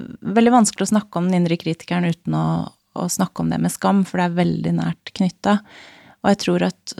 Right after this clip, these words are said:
det å ha en, eh, sånn veldig sterk indre kritiker, det betyr jo også at man har, eh, et, eh, litt sånn vanskelig forhold til den skamfølelsen. For det er jo litt det som du beskriver også, at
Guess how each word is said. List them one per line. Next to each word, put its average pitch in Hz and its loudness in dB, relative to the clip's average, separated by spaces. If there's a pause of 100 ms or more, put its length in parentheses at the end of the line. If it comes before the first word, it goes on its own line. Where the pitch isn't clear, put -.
(100)
det 185 0 (100)
å 185 2
ha 175 0
en, 175 -2
eh, 170 -2
sånn 165 -2 (800)
veldig 185 2
sterk - -2
indre 175 0
kritiker, 175 -6
det 180 -2
betyr 170 -4
jo 170 -2 (120)
også - -6
at - -10
man 185 0
har, 180 -4
eh, 175 -6
et, - -12
eh, 185 -4
litt 180 -6
sånn 180 -2
vanskelig 170 -4
forhold 170 -6
til 170 -4
den 160 -2
skamfølelsen. - 0 (640)
For - -2
det 196 6
er 190 6
jo 185 4
litt 185 0
det 170 0
som 180 2
du 170 0
beskriver 170 -2
også, 185 -2
at - -10